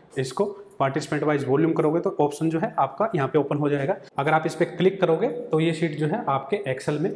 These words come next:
ओपन हो जाएगी। वहाँ से आप इसको कॉपी कर सकते हो मास्टर फाइल में, या फिर जो भी आपका ट्रेडिंग सेटअप है उसमें जो है आप इसको कॉपी करके इसका यूटिलाइज कर सकते हो। तो अब आप देख सकते हो कि आपके सामने जो है पार्टिसिपेंट वाइज ओपन इंटरेस्ट जो है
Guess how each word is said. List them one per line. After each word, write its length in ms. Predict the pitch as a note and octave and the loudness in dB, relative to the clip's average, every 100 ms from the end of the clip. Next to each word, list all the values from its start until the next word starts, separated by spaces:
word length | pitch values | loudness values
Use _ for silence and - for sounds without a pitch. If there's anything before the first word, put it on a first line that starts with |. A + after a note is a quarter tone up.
| - | -4
ओपन 240 | C3+ C3+ D3+ | -4 0 -2
हो 120 | D3 | 0
जाएगी। 320 | D3 D3 G3 - - - | 0 -2 -4 -8 -10 -2
वहाँ 180 | C3 C#3+ | 0 0
से 140 | E3+ | 0
आप 120 | D#3 D3+ | -2 -2
इसको 220 | - E3 - | -4 -6 -2
कॉपी 240 | C#3 C#3 | -4 -2
कर 140 | C#3+ D3 | -4 -4
सकते 300 | - - D3 | -6 -6 -2
हो 100 | D3 B2+ | 0 0
मास्टर 280 | B2+ - D3 | -4 -4 -6
फाइल 260 | C#3+ C#3+ | -4 -2
में, 300 | C#3 C#3 C#3 - - - | -2 -2 -4 -8 -16 -6
या 80 | C3 | -4
फिर 140 | C3 | -2
जो 180 | C3+ D3 | 2 4
भी 100 | D3+ | 4
आपका 220 | D3 C#3+ C#3+ | 2 -2 -4
ट्रेडिंग 360 | C3 C3+ C#3 | -2 -2 -2
सेटअप 340 | C#3 C3 C#3 C3 | -2 -4 -4 -6
है 120 | D#3 - - - | -8 -10 -20 -6
उसमें 360 | D3+ D3+ E3+ D#3+ | -4 0 0 2
जो 100 | D3+ | 0
है 200 | D#3 - | 0 -2
आप 140 | C#3 B2+ | -2 -2
इसको 180 | C#3 - | -2 -4
कॉपी 300 | - C3+ C3+ | -2 -4 -2
करके 340 | C3+ A#2 - B3+ - - - | -4 -4 -2 -4 -6 -18 -8
इसका 260 | C3+ - F3+ - - | -6 -4 -6 -6 -6
यूटिलाइज 360 | C#3 C#3+ C#3+ | -2 0 -2
कर 200 | C#3 C3 A#2+ | -2 -6 -6
सकते 420 | - - - G2+ | -8 -16 -12 -12
हो। 140 | - - - | -12 -8 0
तो 60 | |
अब 180 | D#3+ E3+ | 4 6
आप 180 | G3 G3 | 6 6
देख 140 | F#3 G3 | 4 4
सकते 280 | F#3 - | 2 2
हो 60 | G3+ - - | 0 0 4
कि 60 | |
आपके 260 | E3 D3 E3 | 4 4 2
सामने 300 | D3+ E3 E3+ | 0 0 2
जो 80 | D#3+ | 2
है 120 | G3 | 0
पार्टिसिपेंट 640 | D#3 C#3 C#3 E3 - E3+ D3+ | 2 2 2 -4 0 0 2
वाइज 320 | C#3+ E3+ - | 2 0 0
ओपन 320 | D3 C#3+ E3 E3 | 0 2 2 0
इंटरेस्ट 400 | D#3 E3+ E3 D3+ | 0 0 -2 0
जो 100 | D3+ | -2
है 160 | G3 | -2